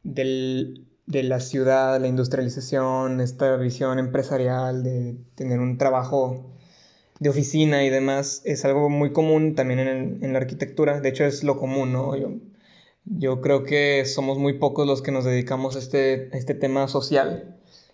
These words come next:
Y, pues, de hecho, también en, en la, en la arquitectura se le conoce como arquitectura social, así como la psicología social, ¿no?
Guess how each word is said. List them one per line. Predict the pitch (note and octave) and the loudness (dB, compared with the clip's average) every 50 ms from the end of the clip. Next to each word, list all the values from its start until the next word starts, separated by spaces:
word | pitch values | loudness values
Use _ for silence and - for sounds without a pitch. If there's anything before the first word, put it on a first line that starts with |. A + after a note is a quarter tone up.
| _ - - - | _ -20 -16 -8
Y, | - C3+ C3+ C3 C3 B2+ | -4 -2 -2 0 -2 0
pues, | B2+ C#3+ C#3 C3+ | 2 2 4 4
de | C#3+ C#3+ | 4 2
hecho, | C#3 E3+ D#3 | 2 2 2
también | D#3+ D#3 D3 D3 C#3+ D3 D3 | 2 2 2 2 2 0 0
en, | C#3+ C#3+ - - | 0 0 0 0
en | C#3 C3+ C3+ | 0 0 2
la, | B2+ C3 B2+ B2+ B2 B2 B2 B2+ - | 2 2 2 0 0 -2 -2 -4 -4
en | - C#3+ | -4 -2
la | C3+ C3 | -2 -2
arquitectura | B2+ C3 - C#3+ B2 - D3+ C#3+ C#3+ | -2 -2 -4 -4 -2 0 2 2 2
se | C#3+ D3+ | 2 2
le | C#3+ | 0
conoce | - C#3+ C3+ C3 C#3 | 0 0 -2 -2 -2
como | C#3+ C#3+ C#3+ | -2 -2 -2
arquitectura | B2+ - D3 C#3 C3 - C#3+ C3 C3 | -2 -2 -4 -6 -6 -2 0 0 0
social, | C3 C3+ C3 E3+ F3+ E3+ D#3 | 0 0 0 2 2 2 2
así | C#3 - - | 0 -4 -6
como | - - D3 C#3 | -8 -6 -4 -4
la | C3+ B2+ B2 | -4 -4 -4
psicología | B2+ - - C3 B2+ B2 C3 C3+ | -6 -6 -6 -6 -6 -6 -8 -8
social, | B2+ C#3 C3 - D3 C3 C3 C3+ | -8 -8 -6 -2 -2 -2 -2 -2
¿no? | C#3 - - | -6 -6 -8